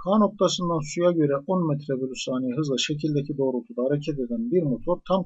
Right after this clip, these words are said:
karşısındaki L noktasına ulaşıyor. Bu durumda suya göre on beş metre bölü saniye hızla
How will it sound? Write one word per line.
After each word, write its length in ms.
karşısındaki 840
L 200
noktasına 520
ulaşıyor. 360
Bu 100
durumda 360
suya 260
göre 200
on 200
beş 200
metre 320
bölü 140
saniye 400
hızla 300